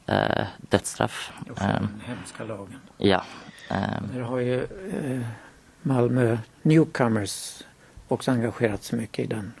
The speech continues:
Speaker 2: kampen.
Speaker 1: Exakt. Eh, och det här samtalet kommer, eh, föras av Jakob Svensson, som är professor i medie- och kommunikationsvetenskap, eh, på institutionen,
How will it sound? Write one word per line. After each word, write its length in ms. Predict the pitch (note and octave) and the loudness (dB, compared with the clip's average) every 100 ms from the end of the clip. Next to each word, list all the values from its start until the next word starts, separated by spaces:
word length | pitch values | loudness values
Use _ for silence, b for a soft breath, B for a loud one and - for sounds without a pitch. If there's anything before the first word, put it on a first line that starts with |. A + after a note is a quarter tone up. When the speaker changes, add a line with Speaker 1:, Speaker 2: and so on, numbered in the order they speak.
| - | -6
Speaker 2:
kampen. 380 | - - - - - - - - | -4 -4 -8 -12 -16 -20 -18 0
Speaker 1:
Exakt. 720 | A2+ - - F2+ - - - - | 0 2 4 2 0 -10 -12 -2
Eh, 340 | G2 F#2+ F#2 F#2 | 4 4 6 4
och 300 | - - - | 4 2 2
det 80 | G2+ | 4
här 140 | G2 | 4
samtalet 840 | G2 G2+ F#2+ - F2+ E2 E2 - - | 4 4 2 2 2 2 -2 -6 -2
kommer, 640 | F2+ F2 E2+ E2+ C#2+ D#2+ | 2 4 4 2 2 2
eh, 120 | E2 E2 B B B B B | 0 -2 B B B B B
föras 440 | - F2+ E2+ - | 2 2 2 0
av 280 | - E2+ E2+ | 0 0 0
Jakob 280 | A2 G#2 F#2+ | 0 2 0
Svensson, 500 | - F#2+ F2 F2 F#2 | 0 0 0 -2 -2
som 180 | - F#2+ | 2 4
är 140 | F2+ | 4
professor 580 | F2 - - F#2+ - E2+ | 2 2 4 4 4 6
i 120 | F2 | 8
medie- 320 | F2 F2+ E2+ E2+ | 8 8 6 4
och 60 | |
kommunikationsvetenskap, 1200 | - F2+ E2+ - F#2+ E2+ - E2+ - E2+ - E2 - B B - | 4 4 4 2 2 2 2 -2 0 -2 0 -2 -2 B B -2
eh, 200 | F2 E2+ - | 0 0 0
på 220 | F2 - | -2 0
institutionen, 800 | F2+ - - - F2+ E2 - | 0 -2 -6 0 4 4 2